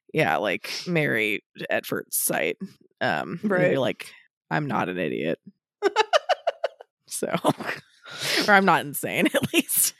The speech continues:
Speaker 1: 'cause s-, shockingly, like, they, I mean, 'cause you're like, "Why would they need, you know, what would their next episode be?"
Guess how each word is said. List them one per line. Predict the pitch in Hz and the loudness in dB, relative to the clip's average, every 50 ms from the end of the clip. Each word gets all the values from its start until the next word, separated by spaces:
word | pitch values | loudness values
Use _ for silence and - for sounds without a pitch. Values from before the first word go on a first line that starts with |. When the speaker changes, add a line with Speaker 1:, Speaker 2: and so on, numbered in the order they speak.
| _ - | _ -8
Speaker 1:
'cause | - - - - - - - - _ _ _ _ _ _ _ - | -4 -2 0 0 0 0 0 -2 _ _ _ _ _ _ _ -10
s-, | - - - - | -6 -4 -2 -2
shockingly, | - - - 262 226 196 214 - - 240 262 220 180 160 147 151 180 185 - - - - - - _ | 0 4 6 8 8 8 6 4 2 0 2 2 2 2 2 2 2 0 0 -6 -20 -20 -20 -2 _
like, | - 180 165 165 - - - _ _ _ | 6 6 6 6 4 -2 -14 _ _ _
they, | - 196 196 196 190 185 175 147 - _ _ _ _ _ - | -4 2 4 6 6 6 6 4 0 _ _ _ _ _ 2
I | 190 | 4
mean, | 180 170 160 147 143 - | 4 4 4 2 0 -4
'cause | - 202 196 196 | -4 -2 2 4
you're | 185 180 | 4 6
like, | 170 165 165 - | 6 4 4 2
"Why | 180 165 156 156 156 165 | 0 0 2 2 4 4
would | 175 175 175 175 | 4 4 2 2
they | - 175 175 | 2 0 2
need, | 175 175 180 190 190 170 180 190 - - - _ _ - _ | 2 2 2 2 2 0 -2 -8 -10 -14 -20 _ _ -14 _
you | - 202 208 | -2 2 4
know, | 180 160 | 6 6
what | 160 180 170 | 6 6 6
would | 185 185 | 6 4
their | 208 196 | 4 4
next | 190 190 196 - - | 4 4 2 2 2
episode | - 220 302 349 - - 196 165 156 156 | 2 2 2 0 2 4 4 4 4 2
be?" | 147 135 131 117 - | 0 0 -2 -2 -4